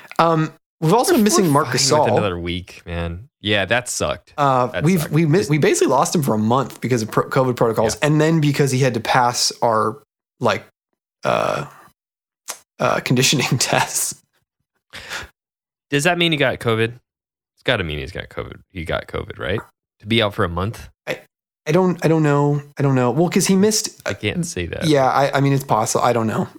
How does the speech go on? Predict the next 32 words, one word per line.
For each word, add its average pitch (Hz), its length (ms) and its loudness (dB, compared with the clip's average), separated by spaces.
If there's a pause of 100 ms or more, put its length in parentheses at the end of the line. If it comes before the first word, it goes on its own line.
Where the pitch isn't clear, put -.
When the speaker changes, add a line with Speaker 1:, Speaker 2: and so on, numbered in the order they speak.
(120)
Speaker 1:
I 151 60 0
don't 175 100 2
wanna 147 140 2
speculate 104 400 -2
on 95 120 -6
that. 78 240 -8
I 117 120 -2
don't - 140 -6
know. - 120 -16 (1500)
Um, 127 220 2
Speaker 2:
Oh, 131 60 4
I, 107 280 0
I 107 120 -12
do. - 260 -12
Speaker 1:
<laughs> - 80 -6 (120)
Okay. - 280 2 (360)
All - 60 -2
right. - 240 -4 (2750)
All 208 180 4
I 233 80 4
know 175 240 4
is 147 100 2
that 135 120 2
he 139 100 4
was 131 400 0
a, 131 220 0
he 147 200 2
was 127 280 0
given 139 300 2
a 127 60 2
fifteen 139 440 0
minute 117 340 0